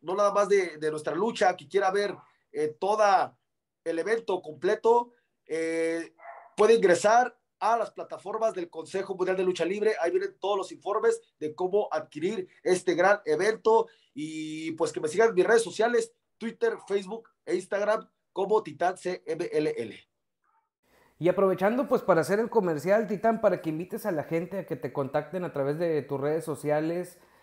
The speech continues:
Speaker 2: y sobre todo para que adquieran tus máscaras, porque hay que decirlo, muchas de las máscaras las cuales, eh,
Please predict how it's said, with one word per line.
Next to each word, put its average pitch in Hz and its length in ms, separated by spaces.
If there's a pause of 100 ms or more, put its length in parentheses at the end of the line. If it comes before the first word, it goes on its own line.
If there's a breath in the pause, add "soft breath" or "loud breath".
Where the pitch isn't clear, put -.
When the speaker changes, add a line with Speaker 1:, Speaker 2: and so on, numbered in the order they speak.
(160 soft breath)
Speaker 2:
y 139 380
sobre 139 200
todo 185 200
para 196 200
que 151 100
adquieran 175 380
tus 151 200
máscaras, 165 640
porque 143 320
hay 165 60
que 240 120
decirlo, 202 500
muchas 262 480
de 233 80
las 151 100
máscaras 185 520 (400 soft breath)
las 139 220
cuales, 165 560
eh, 123 600